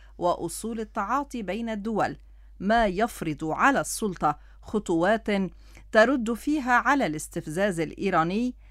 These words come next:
ليس أقلها قطع العلاقات الدبلوماسية مع إيران، وهو قرار يتخذه مجلس الوزراء، علماً أن وزارة الخارجية قامت بما يلزم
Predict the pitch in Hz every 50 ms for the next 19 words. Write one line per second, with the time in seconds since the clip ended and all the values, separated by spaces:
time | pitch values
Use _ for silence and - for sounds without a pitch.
0 | - - 165 175 180 180 - - 202 - - 202 - - 285 285 247 175 151 180
1 | 180 160 147 151 - - - - - - 190 185 - 185 175 165 156 160 160 160
2 | 156 - - 233 233 214 - 175 156 143 170 165 - 175 165 160 156 151 - -
3 | 240 240 214 185 180 196 226 226 226 - - - 220 202 170 147 147 - - -
4 | - - - - - 170 170 185 214 208 175 156 - - 151 151 160 190 233 233
5 | 220 214 208 202 - - - - 151 - - 143 - - 208 202 185 175 156 160
6 | 156 156 151 143 151 156 165 226 247 254 254 277 269 - 277 254 233 247 226 226
7 | 208 170 156 151 - - - - - - - - - 233 226 180 156 156 147 147
8 | - - 214 190 156 147 143 147 143 190 196 220 226 220 - 208 180 170 - 185
9 | 175 160 156 160 156 196 220 220 190 160 - - 226 240 240 208 160 156 - -
10 | 151 185 175 170 151 151 160 185 196 175 165 175 156 147